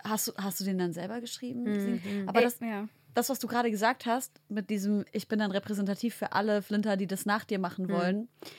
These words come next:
Speaker 1: das, äh, konnte ich jetzt auf einmal nachvollziehen, aber aus so einer migrantischen Perspektive,
Speaker 2: Mhm.
Speaker 1: dass ich sage, boah, ich bin jetzt extra nett zu dieser Person und sag dir dann irgendwie noch in so einem zweiten Nebensatz, dass ich aus Syrien komme, damit sie einfach gleich so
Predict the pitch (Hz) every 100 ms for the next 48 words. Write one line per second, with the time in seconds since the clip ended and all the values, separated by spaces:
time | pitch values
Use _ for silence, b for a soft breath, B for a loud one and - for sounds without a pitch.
0 | B B B - 214 - - 196 185 226
1 | 226 220 214 - 214 208 226 233 208 202
2 | 180 185 202 190 180 220 285 - 180 175
3 | - 165 208 - 170 180 - - 185 185
4 | 185 180 B B B 190 - 214 196 185
5 | - _ - 214 - - 196 190 175 -
6 | 185 180 180 190 175 175 202 220 B B
7 | _ 202 180 196 - 196 190 196 196 190
8 | 185 - 180 190 175 - - 190 190 196
9 | 196 202 180 180 185 175 - 175 185 214
10 | 196 175 175 180 180 202 240 B B 190
11 | 202 - 202 196 - 202 202 196 - 190
12 | 202 - 190